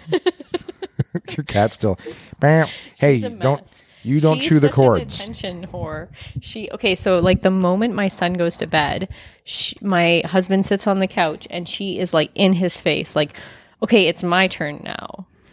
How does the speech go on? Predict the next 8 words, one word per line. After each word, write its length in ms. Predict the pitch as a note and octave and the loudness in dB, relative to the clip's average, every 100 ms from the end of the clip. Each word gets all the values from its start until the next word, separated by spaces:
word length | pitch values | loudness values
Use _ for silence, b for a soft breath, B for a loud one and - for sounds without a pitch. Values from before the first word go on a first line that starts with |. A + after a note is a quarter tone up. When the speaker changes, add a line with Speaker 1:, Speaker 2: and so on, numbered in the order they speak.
| b - | b -2
Speaker 2:
I'm 260 | G3 G3+ A#3 | 2 4 4
the 100 | A3 | 6
baby 400 | F#3+ E3+ E3 D#3+ | 6 4 2 0
now. 500 | D#3 D3+ D3 D3+ D3+ | 0 0 0 0 -2
Pay 220 | - G3 | 0 2
attention 400 | G3 - A#3 A#3+ A#3 | 2 0 -2 -2 -4
to 100 | G#3+ | -4
me." 520 | G#3 F3+ F3 F3 | -2 -4 -4 -6